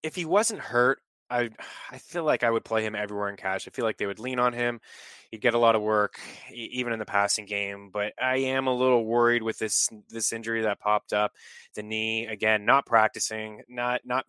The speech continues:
not really feeling it. I, I think, I think Rudolph could throw the ball, like, forty plus times in this game. So I, I'm actually pretty intrigued with him. He hardly played, i-, i-, you know, in, in last week, and he had nineteen passing attempts, uh, two touchdowns. It didn't seem like he was afraid to air it out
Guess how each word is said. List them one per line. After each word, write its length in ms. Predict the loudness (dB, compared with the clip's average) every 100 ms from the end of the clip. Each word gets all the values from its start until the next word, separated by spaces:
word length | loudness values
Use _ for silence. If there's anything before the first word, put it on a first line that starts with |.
| -6
not 180 | -4 0
really 180 | 2 0
feeling 400 | 0 0 2 4
it. 180 | 2 2
I, 120 | 0 2
I 140 | 2
think, 480 | 2 0 -2 -4 -14 _ -20 -20 -20 _ _ _ -4
I 80 | 0
think 160 | 0 0
Rudolph 360 | 4 6 6
could 160 | 2 -8
throw 200 | -4 -2
the 80 | -4
ball, 440 | 0 2 2 2
like, 120 | -4
forty 280 | -6 -4 -4
plus 220 | -6 -6 -6
times 320 | -6 -8 -10
in 60 |
this 160 | -10 -10
game. 240 | -12 -12
So 140 | -6 -2
I, 240 | 2 2 2
I'm 140 | 2
actually 280 | 2 0 -8
pretty 280 | -4 -4 -2
intrigued 320 | -8 -8 -8
with 120 | -8
him. 160 | -10 -10
He 100 | -8
hardly 300 | -4 -4 -4
played, 420 | -8 -2 0 0
i-, 40 | -2
i-, 240 | -8 -14 -16
you 100 | -14
know, 140 | -12
in, 220 | -12 -16 -20
in 120 | -14
last 260 | -6 -6 -6
week, 160 | -10 -12
and 60 |
he 40 | -12
had 120 | -10
nineteen 480 | -6 -6 -6 -14 -10
passing 400 | -4 -2 0 0
attempts, 500 | -2 -6 -10 -10 -10 -8
uh, 120 | -10
two 140 | -12 -6
touchdowns. 480 | -4 -2 -2 -4
It 100 | -6
didn't 280 | -6 -6 0
seem 280 | 0 2 0
like 140 | -2 -4
he 140 | -8
was 160 | -6 -8
afraid 460 | -10 -4 -4 -4
to 100 | -8 -8
air 220 | -6 -4
it 80 | -4
out 180 | -8